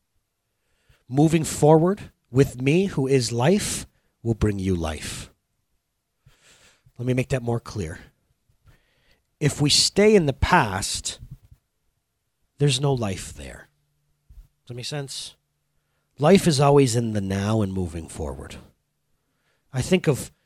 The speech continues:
I think of, was it Samuel when Saul fell? And Samuel was so depressed about it that God shows up and lovingly says, "Hey, how long will you mourn?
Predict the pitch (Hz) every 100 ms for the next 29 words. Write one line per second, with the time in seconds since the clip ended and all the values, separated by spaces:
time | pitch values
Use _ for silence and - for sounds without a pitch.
0 | _ _ 135 196 185 131 110 104 - 165
1 | 180 208 254 - _ _ _ _ _ 123
2 | 120 - 147 156 - 139 156 185 _ _
3 | _ _ _ _ _ _ _ 127 - 156
4 | 160 165 139 - - 165 170 180 156 -
5 | 170 175 - - 117 92 78 80 - -
6 | - - 135 160 175 185 - 160 143 165
7 | 185 147 147 175 175 139 - 143 131 -
8 | _ 170 170 87 _ _ _ _ _ -
9 | - 202 196 190 190 170 160 151 143 196
10 | 101 76